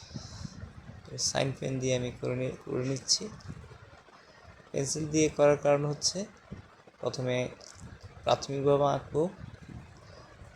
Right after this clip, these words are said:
কোথাও কোনো সমস্যা হলে তাহলে কিন্তু মুছে ফেলা যাবে, এরপর আবার নতুন করে করা যায়।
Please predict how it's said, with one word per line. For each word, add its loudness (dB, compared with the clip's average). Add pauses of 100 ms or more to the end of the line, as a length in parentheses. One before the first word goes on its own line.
(540)
কোথাও 0
কোনো -2
সমস্যা -2
হলে 0
তাহলে 2
কিন্তু -4
মুছে -2
ফেলা 4
যাবে, 2
এরপর -6
আবার -2
নতুন -6
করে -2
করা -4
যায়। -4